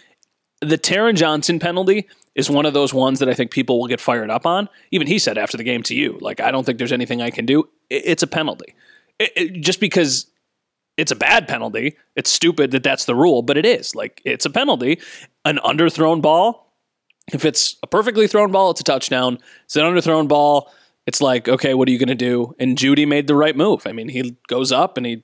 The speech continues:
looks like he can't touch it or catch it because of Taron standing there. So <sighs> it, it, they were bad offensively. They were bad defensively.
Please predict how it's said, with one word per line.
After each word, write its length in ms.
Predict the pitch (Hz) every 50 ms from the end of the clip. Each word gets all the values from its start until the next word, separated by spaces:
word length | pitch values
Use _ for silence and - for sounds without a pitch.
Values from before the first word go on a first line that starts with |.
| _ -
looks 260 | - 131 127 - -
like 180 | 143 135 135 -
he 240 | - 127 127 127 120
can't 340 | - - - 135 147 -
touch 280 | - - 147 151 - -
it 200 | 175 180 180 -
or 120 | 127 120
catch 260 | - - 147 151 - 185
it 160 | 170 - -
because 380 | 143 131 - 143 135 123 127
of 200 | 131 127 117 -
Taron 320 | - - 139 139 139 135 127
standing 360 | - - 131 131 139 147 147
there. 200 | 151 147 143 143
So 360 | - - 131 120 110 110 - -
<sighs> 1080 | - - - - - - - - - - - - - - - _ _ _ _ _ _ -
it, 800 | - - - - - - - - - - - _ - 170 202 -
it, 360 | - 135 160 - 143 131 120
they 120 | 147 151 143
were 160 | 131 131 123
bad 320 | 113 131 127 127 127 123
offensively. 600 | 110 113 - - 156 156 - - 143 147 151 147
They 100 | 139 131
were 120 | 123 117 110
bad 220 | 110 131 123 117
defensively. 760 | - - - 135 123 117 - 120 113 120 123 123 120 117 -